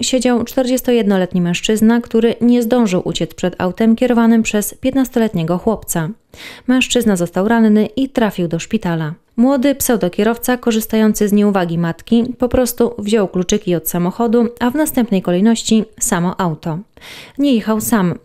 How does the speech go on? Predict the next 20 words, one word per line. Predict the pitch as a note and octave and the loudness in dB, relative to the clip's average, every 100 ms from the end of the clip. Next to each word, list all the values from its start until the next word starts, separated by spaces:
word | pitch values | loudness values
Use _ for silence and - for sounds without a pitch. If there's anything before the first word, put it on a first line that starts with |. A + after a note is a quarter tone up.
| _ | _
towarzyszył | C#4+ C#4 A#3+ A#3 G3+ | -2 0 0 0 2
mu | F#3 F3 - - | 2 0 -4 -4
kolega, | C#4+ A3+ G3+ G3+ G3+ - | 0 0 0 -2 -2 -6
rówieśnik. | A#3 C4+ F#3 D#3+ - D#3 - _ | -2 0 0 -2 -6 -10 -10 _
Ten | - B3 A#3 | -2 0 0
stracił | A#3+ - B3 A#3 F3+ | -2 -2 -2 0 0
na | F3+ D#3 | 0 -2
odwadze, | F3 F#3+ F#3+ A3 B3 | -2 -2 0 0 0
gdy | A3+ A#3 | 0 0
zorientował | A3+ A3 G#3+ A#3 A#3 | 2 2 2 0 0
się, | A#3 A3 A3+ | 0 0 0
co | - A3 | -4 -2
się | F#3 | -2
wydarzyło, | E3+ F3 F3 F#3+ A3 B3+ - - - | -4 -4 -2 0 0 -2 -8 -20 -4
i | A#3 A#3 | 2 2
wystraszony | A#3+ C#4 D4 C#4+ C4+ B3 B3 | 2 -2 -2 0 2 2 0
uciekł | A#3+ A#3 A3 A3 | -2 -2 -2 -2
z | G#3 | -2
miejsca | F3+ E3 - F3 | -2 -2 -6 -4
zdarzenia. | G3+ F#3+ F3 E3 D#3 | -2 0 -2 -4 -8